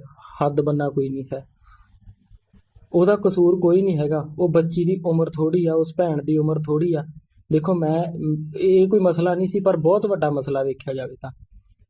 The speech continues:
ਜਿਹੜੀਆਂ ਥ੍ਰੀ ਬੀ ਟੂ ਜਾਣ ਵਾਲੀਆਂ, ਜਿਹੜੀਆਂ ਉਹ ਔਰਤਾਂ ਹੈਗੀਆਂ, ਜ-, ਬੀਬੀਆਂ ਹੈਗੀਆਂ, ਗੰਦ ਪਾਉਂਦੀਆਂ, ਲੱਚਰਤਾ ਫੜਾ-, ਫੈਲਾਉਂਦੀਆਂ ਨੇ, ਗਲਤ ਰੀਲਾਂ ਪਾਉਂਦੀਆਂ ਨੇ, ਉਹ ਤਾਂ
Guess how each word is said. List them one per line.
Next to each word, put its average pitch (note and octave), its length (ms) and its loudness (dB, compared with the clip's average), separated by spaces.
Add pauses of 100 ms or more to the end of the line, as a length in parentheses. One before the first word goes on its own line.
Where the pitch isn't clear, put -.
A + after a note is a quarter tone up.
(380)
ਜਿਹੜੀਆਂ F3+ 300 6
ਥ੍ਰੀ F3+ 340 2
ਬੀ G3 260 0
ਟੂ F#3+ 180 4
ਜਾਣ E3 240 2
ਵਾਲੀਆਂ, D#3+ 380 0 (220)
ਜਿਹੜੀਆਂ E3 320 0
ਉਹ D#3 420 0
ਔਰਤਾਂ D#3 280 0
ਹੈਗੀਆਂ, D#3 360 -2
ਜ-, D3 340 -8 (240)
ਬੀਬੀਆਂ E3 400 0
ਹੈਗੀਆਂ, D#3 320 -2
ਗੰਦ C#3+ 260 -2
ਪਾਉਂਦੀਆਂ, C#3+ 380 -4
ਲੱਚਰਤਾ D3 440 -2
ਫੜਾ-, C#3 440 -4
ਫੈਲਾਉਂਦੀਆਂ C#3 460 -4
ਨੇ, C3+ 160 -8 (240)
ਗਲਤ D#3+ 220 0
ਰੀਲਾਂ D#3+ 300 -2
ਪਾਉਂਦੀਆਂ C#3+ 380 -4
ਨੇ, C#3 120 -8 (460)
ਉਹ F#3+ 100 4
ਤਾਂ G#3 140 4